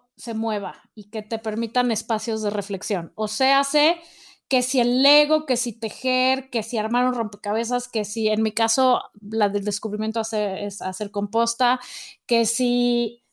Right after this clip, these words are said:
o sea, no sé qué tantas cosas hagan ustedes, leer, o sea, vaya, hacer cosas que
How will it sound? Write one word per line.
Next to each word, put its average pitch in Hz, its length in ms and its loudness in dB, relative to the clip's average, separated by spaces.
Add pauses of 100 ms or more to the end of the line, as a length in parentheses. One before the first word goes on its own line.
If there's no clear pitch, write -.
o - 80 -16
sea, 226 180 -4
no 240 140 2
sé 226 380 -2 (280)
qué 240 120 -2
tantas 247 360 -2
cosas 226 320 -4
hagan 208 240 0
ustedes, 226 460 0 (480)
leer, 285 720 4 (200)
o 240 100 -6
sea, 294 240 4
vaya, 311 280 4
hacer 349 600 0
cosas 330 640 2
que 247 420 2